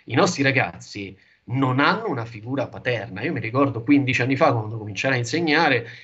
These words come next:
in un tema, una ragazzina che descriveva la sua famiglia: "Mamma chi è quella che fa questo, questo e quest'altro? Papà che cos'è? Quello che sta sul divano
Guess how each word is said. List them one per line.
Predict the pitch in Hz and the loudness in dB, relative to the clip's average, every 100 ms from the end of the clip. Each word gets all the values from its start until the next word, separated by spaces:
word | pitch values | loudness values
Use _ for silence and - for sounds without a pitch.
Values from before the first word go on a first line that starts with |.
| - | -6
in | 120 | 0
un | 143 175 | 2 2
tema, | 135 147 160 117 | 4 4 4 0
una | 117 117 | 0 2
ragazzina | 127 156 156 127 151 113 | 2 0 -2 -2 -2 -2
che | 110 | -4
descriveva | 107 131 - 135 127 139 | -4 -4 -2 0 4 4
la | 120 | 2
sua | 107 131 | -2 -4
famiglia: | 123 185 131 143 117 | -2 0 2 2 2
"Mamma | 117 147 120 127 | 2 2 2 -2
chi | 123 196 | -2 0
è | 120 131 110 | 2 2 -2
quella | - 123 131 113 | -4 -2 0 -2
che | 113 123 120 | -2 -2 -2
fa | - 113 | -2 -4
questo, | 131 123 - 113 | -2 -2 -2 -2
questo | 120 117 | -2 0
e | 123 | 2
quest'altro? | 208 202 117 113 113 113 | 2 2 2 2 0 -2
Papà | 113 127 120 | 2 2 0
che | 110 - | -4 -6
cos'è? | 165 131 113 113 - - - | -4 0 0 0 -10 -18 -6
Quello | - 147 117 | 2 4 4
che | 120 | 2
sta | 131 | 0
sul | 117 147 151 | -2 -2 -2
divano | 214 143 107 98 113 - | 0 0 0 -2 -6 -6